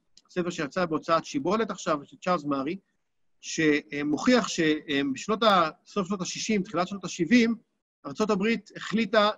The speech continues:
לעשות פרויקט שנקרא The Great Society, זה החברה הגדולה, של לטפל בעוני בצורה משמעותית.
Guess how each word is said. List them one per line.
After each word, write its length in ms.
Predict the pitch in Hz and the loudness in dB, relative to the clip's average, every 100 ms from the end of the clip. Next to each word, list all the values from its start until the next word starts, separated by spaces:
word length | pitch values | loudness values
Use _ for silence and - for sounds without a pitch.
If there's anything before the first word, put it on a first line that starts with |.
| - | -2
לעשות 400 | 156 - 196 190 | -4 -2 -6 -4
פרויקט 220 | 165 196 | -2 -2
שנקרא 260 | - 160 180 | -4 -6 -6
The 40 | |
Great 320 | 151 139 185 190 | -4 0 0 0
Society, 760 | - 156 180 190 247 262 294 | -8 -4 -4 -2 -4 -4 -6
זה 80 | 147 | -10
החברה 380 | 135 147 127 170 | -8 -8 2 4
הגדולה, 420 | 156 135 131 170 254 _ _ _ _ _ _ | 4 0 0 0 -4 _ _ _ _ _ _
של 260 | - 160 151 | -8 -6 -6
לטפל 420 | - 147 151 247 233 | -10 -14 2 4 4
בעוני 340 | 196 220 233 | 2 2 2
בצורה 300 | 180 185 196 | -2 -2 -2
משמעותית. 640 | 202 - 185 180 180 - | -2 -2 -4 -2 -6 -8